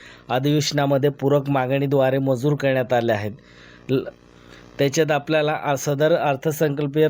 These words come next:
तरतुदीतून माहे ऑक्टोबर दोन हजार पंचवीसपर्यंतचे मानधन,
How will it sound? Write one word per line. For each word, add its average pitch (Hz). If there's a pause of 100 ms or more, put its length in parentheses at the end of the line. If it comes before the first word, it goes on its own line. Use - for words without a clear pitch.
तरतुदीतून 151
माहे 143
ऑक्टोबर 151
दोन 147
हजार 147
पंचवीसपर्यंतचे 143
मानधन, 139